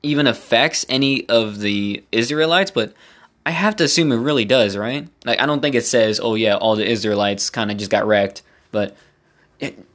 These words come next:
d-, no. It, d-, it doesn't say that, but they, they have to, they had to have just got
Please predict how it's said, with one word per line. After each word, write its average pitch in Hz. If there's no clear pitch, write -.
d-, -
no. 185
It, 143
d-, 151
it 139
doesn't 180
say 185
that, 127
but 110
they, 143
they 147
have 160
to, 117
they 135
had 165
to 131
have 113
just 113
got 107